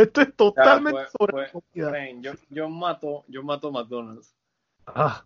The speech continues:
Speaker 2: Literal,
Speaker 1: oh.
Speaker 2: lo mato, weón. Esa vaina es mierda, o sea, mierda que me gusta, sin duda alguna, pero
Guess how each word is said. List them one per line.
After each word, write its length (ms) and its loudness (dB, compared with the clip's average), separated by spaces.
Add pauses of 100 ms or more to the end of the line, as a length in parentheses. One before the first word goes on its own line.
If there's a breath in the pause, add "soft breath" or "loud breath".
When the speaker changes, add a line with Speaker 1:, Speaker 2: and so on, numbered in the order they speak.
(100)
Speaker 2:
Literal, 520 0
Speaker 1:
oh. 20 -4
Speaker 2:
lo 120 -6
mato, 300 -8
weón. 420 -14
Esa 180 -14
vaina 360 -12
es 100 -20
mierda, 360 -12
o 20 -20
sea, 220 -14
mierda 340 -12
que 80 -16
me 120 -14
gusta, 300 -14
sin 140 -20
duda 160 -16
alguna, 400 -16
pero 220 -12